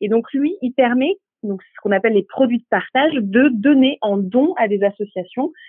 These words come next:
une partie, euh, de la rémunération qu'on va avoir. Et puis après, s'il veut aller plus loin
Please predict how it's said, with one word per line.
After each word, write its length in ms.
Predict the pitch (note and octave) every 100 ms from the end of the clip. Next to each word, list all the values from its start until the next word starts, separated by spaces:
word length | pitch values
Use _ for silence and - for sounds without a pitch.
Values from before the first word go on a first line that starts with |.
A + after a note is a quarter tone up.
| - _
une 180 | C4+ C4+
partie, 580 | B3+ G#3+ - - C#4+ D4 A#3+
euh, 200 | G3 F#3
de 120 | G#3+
la 140 | G#3+
rémunération 560 | G3 G3 F#3 F#3 - C4+
qu'on 100 | A#3+
va 140 | G3+
avoir. 320 | E3+ D#3 - _ _ _ _ _ _ _
Et 100 | G#3
puis 140 | - B4
après, 200 | - - G#4
s'il 120 | F4+
veut 60 | C4
aller 160 | A#3+ B3
plus 200 | - C4
loin 260 | A#3 D4+